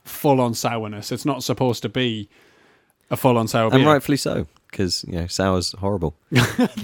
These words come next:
Speaker 1: not
Speaker 2: It's not, it's
Speaker 1: horrible.
Speaker 2: not. I'm joking.
Speaker 1: <laughs>
Speaker 2: I, I'm being silly.
Speaker 1: You are being silly.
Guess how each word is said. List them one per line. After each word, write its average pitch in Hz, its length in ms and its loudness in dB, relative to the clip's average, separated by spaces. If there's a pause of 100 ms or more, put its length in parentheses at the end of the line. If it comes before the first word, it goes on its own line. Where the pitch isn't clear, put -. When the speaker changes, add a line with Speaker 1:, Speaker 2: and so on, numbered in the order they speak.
(140)
Speaker 1:
not - 0 -
Speaker 2:
It's 220 160 0
not, 214 140 2
it's 170 440 2
Speaker 1:
horrible. 165 80 2
Speaker 2:
not. 131 300 2
I'm 113 140 -4
joking. 104 400 2
Speaker 1:
<laughs> 80 40 -12
Speaker 2:
I, 95 320 0 (640)
I'm 92 120 -4
being 92 200 4
silly. 76 280 0 (200)
Speaker 1:
You 156 200 6
are 123 140 4
being 113 240 -2
silly. 104 380 -6